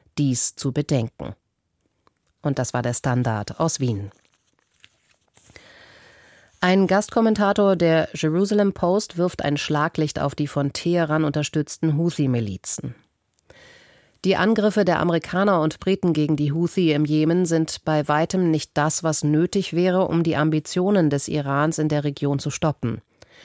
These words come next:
Mit Blick auf Gaza irrt die amerikanische Regierung, wenn sie auf eine Zwei-Staaten-Lösung beharrt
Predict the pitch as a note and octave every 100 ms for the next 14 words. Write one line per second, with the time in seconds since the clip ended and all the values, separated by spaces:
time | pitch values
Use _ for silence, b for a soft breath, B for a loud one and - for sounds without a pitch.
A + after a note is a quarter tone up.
0 | B E3 D#3 - F3 F#3+ D#3 - D3+ C#3+
1 | D#3 F3 F3 - F3 F#3 - - C#3+ C3
2 | C3 B2+ - C#3+ C#3 D3 D3 C#3 E3 E3
3 | F3 D3+ D3+ D#3+ - C#3+ - C#3+ C3+ -
4 | C#3+ C#3+ - D#3+ E3+ E3 B2+ C3 C3 C3
5 | C3+ C3+ C#3 F3